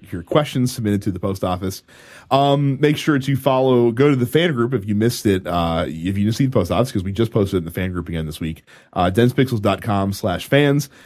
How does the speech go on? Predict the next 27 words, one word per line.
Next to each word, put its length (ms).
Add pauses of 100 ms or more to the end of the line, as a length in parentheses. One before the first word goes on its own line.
(140)
Uh, 140
leave 200
us 60
a 40
five-star 420
review 160
on 60
iTunes. 420
It 60
gets 200
right 140
on 100
the 120
air. 340
Make 160
sure 160
to 60
follow 160
us 120
on 40
social 300
media. 220
Just 180
search 200
for 100
Dense 240
Pixels. 440